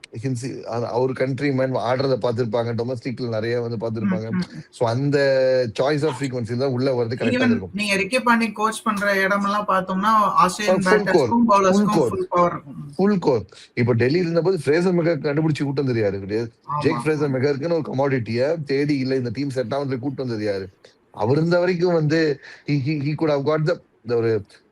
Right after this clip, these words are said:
Speaker 1: பிருத்வி ஷா கூட, பிருத்வி ஷா கிட்ட இருந்தே வந்து ஒரு பெஸ்ட்டா வந்து கொண்டு வந்திருந்தாரு, பண்ணிட்டாரு. இப்போ
Speaker 2: ம்,
Speaker 1: அவர்
Speaker 2: ம்,
Speaker 1: என்ன
Speaker 2: ம்.
Speaker 1: பண்ணிட்டாரு? ஆஸ்திரேலியன் கோர் அங்க வந்து செட் பண்ணிட்டாரு. பஞ்சாப்ல எனக்கு இந்த கோர் போதும், இந்த கோர். நான் ரொம்ப எதிர்பார்த்தது ஸ்டாய்னிஸை விடுவாங்கன்னு எதிர்பார்த்தேன்
Speaker 2: ஆ,
Speaker 1: சாண்டி.
Speaker 2: இங்கிலீஷை விட்டுட்டாங்க.
Speaker 1: ஸ்டாய்னிஸை, ஸ்டாய்னிஸை விடுவாங்கன்னு எதிர்பார்த்தேன், but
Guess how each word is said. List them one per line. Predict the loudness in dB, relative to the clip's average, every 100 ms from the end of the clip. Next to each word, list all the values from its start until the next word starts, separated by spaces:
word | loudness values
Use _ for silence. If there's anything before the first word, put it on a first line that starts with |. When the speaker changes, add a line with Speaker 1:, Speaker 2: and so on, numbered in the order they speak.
| -6
Speaker 1:
பிருத்வி | -4 0
ஷா | 0 0 0
கூட, | 0 0
பிருத்வி | -4 -4 -2
ஷா | 0
கிட்ட | -2 -2 -2
இருந்தே | 0
வந்து | 0 0
ஒரு | 0
பெஸ்ட்டா | 0 -2 -2 -2
வந்து | -2
கொண்டு | -4 -4 -4
வந்திருந்தாரு, | -2 -4 -4
பண்ணிட்டாரு. | -6 -4 -4 -8 _ _
இப்போ | -8 -2 0
Speaker 2:
ம், |
Speaker 1:
அவர் | 0
Speaker 2:
ம், |
Speaker 1:
என்ன | 0 0
Speaker 2:
ம். | 0
Speaker 1:
பண்ணிட்டாரு? | 0 0
ஆஸ்திரேலியன் | 0 -2 -2 -2 -2 -2
கோர் | -2 0
அங்க | 0
வந்து | -2 -4
செட் | -4 -4
பண்ணிட்டாரு. | -4 -2 -4 -4 _ _ _ -6
பஞ்சாப்ல | -2 0 0 0
எனக்கு | 0 0
இந்த | -2 -2
கோர் | 0 -2 -2
போதும், | -4 -4
இந்த | -4
கோர். | -2 -2 -4 -12 -20 _ -10 -6
நான் | 0 2 2
ரொம்ப | 2 2
எதிர்பார்த்தது | 2 0 -2 -2 -4
ஸ்டாய்னிஸை | -4 -2 2 2 2 0 -2
விடுவாங்கன்னு | 0 0 0 -2 -2
எதிர்பார்த்தேன் | -2 -4 -2 -4
Speaker 2:
ஆ, |
Speaker 1:
சாண்டி. | -4 4 8 8 6
Speaker 2:
இங்கிலீஷை | 2 2 2 0
விட்டுட்டாங்க. | 0 2 2 2
Speaker 1:
ஸ்டாய்னிஸை, | 0 0 -2 -10 _ _ _ -6
ஸ்டாய்னிஸை | 0 2 2 2 0
விடுவாங்கன்னு | 2 0 0 0
எதிர்பார்த்தேன், | -2 -2 -4
but | -2